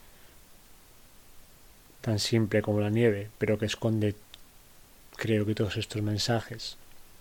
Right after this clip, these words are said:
Porque, claro, ya vivimos en grandes ciudades y, y nos hemos olvidado de que la nieve forma parte de la naturaleza y que afecta a la naturaleza en el sentido de que se acom-, la naturaleza se comporta de forma dise-,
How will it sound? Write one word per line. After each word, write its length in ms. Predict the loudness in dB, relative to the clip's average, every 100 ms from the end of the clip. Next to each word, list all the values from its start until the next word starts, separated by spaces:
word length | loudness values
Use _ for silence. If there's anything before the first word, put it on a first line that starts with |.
| -20 -20 -20 -20 -20 -20 -20 -20 -20 -20 -8
Porque, 260 | -4 -2 2
claro, 200 | 4 6
ya 160 | 6
vivimos 460 | 6 8 6 4 0
en 80 | 0
grandes 320 | 2 0 0
ciudades 540 | 2 6 6 4 -4
y, 240 | -8 -8 -10 -4
y 100 | -2
nos 220 | 0 0
hemos 240 | -2 0
olvidado 420 | 0 2 2 2
de 300 | 0 -2 -6 -10 -10
que 100 | -4
la 100 | -2
nieve 360 | 0 0 0 -4
forma 280 | -6 -6 -2
parte 320 | -4 -4 -4
de 60 |
la 100 | -4
naturaleza 600 | -4 -4 -2 -2 -2 -6
y 120 | -6 -6
que 120 | -8
afecta 400 | -4 -6 -4 -6
a 40 |
la 40 | -4
naturaleza 640 | -4 -4 -4 -6 -8 -10 -14 -18 -20 -20 -20 -20 -10
en 60 | -6
el 80 | -4
sentido 480 | -2 0 2 2 2
de 140 | -4
que 280 | -6 -10 -10 -18 -20 -20 -20 -20 -20 -20 -20 -20 -20 -20
se 260 | -12 -6 -4
acom-, 160 | -6 -8
la 80 | -6
naturaleza 400 | 0 2 2 2
se 140 | -4 -4
comporta 440 | -2 2 0 0
de 60 | -4
forma 240 | -2 -4
dise-, 300 | -4 -8